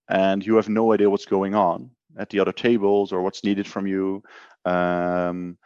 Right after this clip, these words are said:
and you're getting paired into, like, random armies, I think having a m-, a, a, a per point in the game to discuss with your coach, like, "Hey, I can make, I can go left or right here. I can either, you know, go for it,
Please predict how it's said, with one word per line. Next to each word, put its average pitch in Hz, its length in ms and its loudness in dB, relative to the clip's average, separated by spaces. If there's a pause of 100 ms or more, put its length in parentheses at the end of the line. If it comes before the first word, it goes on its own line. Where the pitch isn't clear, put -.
(140)
and 110 160 2
you're 120 160 6
getting 120 300 4
paired 107 280 6
into, 107 220 0
like, 95 240 4
random 101 380 4
armies, 98 640 0 (100)
I 107 100 -4
think 113 300 -2 (240)
having 107 320 0
a 98 40 2
m-, 98 280 -2
a, 101 80 -2
a, 95 300 0 (160)
a - 80 -14 (140)
per - 220 2 (220)
point 107 400 -2
in 98 140 -6
the 98 80 -2
game 101 280 4
to - 120 -4
discuss 98 420 -4
with 107 140 -6
your 101 100 -2
coach, 107 380 0
like, 95 180 -2
"Hey, 101 300 4 (580)
I 107 60 4
can 127 180 2
make, 117 320 4 (320)
I 110 60 2
can 127 160 0
go 117 100 10
left 120 240 8
or 113 60 6
right 120 240 8
here. 104 220 4
I 101 100 2
can - 160 -8
either, 104 500 4
you 113 80 -2
know, 104 120 2
go 113 200 6
for 104 300 4
it, 131 180 2